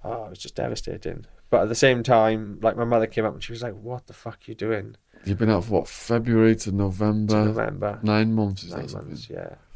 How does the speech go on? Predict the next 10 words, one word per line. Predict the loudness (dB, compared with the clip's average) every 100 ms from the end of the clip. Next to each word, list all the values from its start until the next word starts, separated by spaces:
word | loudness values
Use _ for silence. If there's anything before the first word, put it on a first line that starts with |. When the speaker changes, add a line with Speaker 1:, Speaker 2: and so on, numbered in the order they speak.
| -14 -14 -8
Speaker 1:
And | -4
I |
was | -2
just | -2 0
like, | 2 2 -2 _ -20 _ _ _
I | -8
just, | -6 -8 _ _ -20 -20 _ _ -20 -20 -12 -4
I | 0
didn't | 0 0
care. | -4 2 2 0